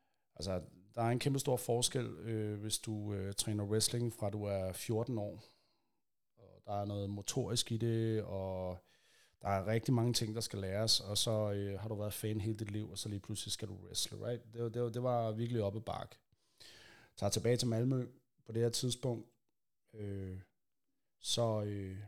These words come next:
prøver de stadigvæk at få mig væk. De giver mig rigtig, rigtig mange tæsk. Ikke på samme måde som Fake or Break, fordi det var professionelt lavet, og det var bygget op til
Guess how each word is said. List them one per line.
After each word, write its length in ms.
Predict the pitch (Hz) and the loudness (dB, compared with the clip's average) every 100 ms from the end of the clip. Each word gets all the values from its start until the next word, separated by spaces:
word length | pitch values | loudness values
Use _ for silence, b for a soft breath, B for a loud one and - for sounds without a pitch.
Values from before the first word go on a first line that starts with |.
| - _ _ | -14 _ _
prøver 140 | 117 110 | 2 2
de 80 | |
stadigvæk 420 | 101 127 135 139 131 | 4 8 10 10 8
at 100 | 127 | 6
få 120 | 131 | 6
mig 180 | 123 117 | 6 8
væk. 480 | 123 123 120 - | 8 8 4 -4
De 60 | 117 | -8
giver 180 | - 101 | -2 -2
mig 140 | 90 | -2
rigtig, 320 | 110 123 - | 2 2 2
rigtig 220 | 110 110 110 | 0 0 2
mange 200 | 107 113 | 2 4
tæsk. 500 | - 107 - - - _ _ _ _ _ _ _ | 4 4 2 0 -18 _ _ _ _ _ _ _
Ikke 180 | - 151 | 4 4
på 80 | 175 | 6
samme 300 | - 156 156 | 6 8 8
måde 240 | 139 147 | 8 8
som 300 | 147 151 135 | 8 6 4
Fake 220 | 123 131 117 | 4 2 2
or 60 | |
Break, 260 | 101 101 113 | 4 2 2
fordi 200 | 131 113 | 0 0
det 140 | 117 | 4
var 80 | 127 | 2
professionelt 760 | 120 120 - 135 135 147 127 113 | 2 0 4 6 6 4 2 4
lavet, 240 | 110 117 | 6 6
og 80 | 123 | 6
det 100 | 113 | 4
var 80 | 113 | 4
bygget 360 | 120 110 110 | 4 4 6
op 220 | 117 131 | 8 6
til 360 | - 131 127 123 | 4 6 8 6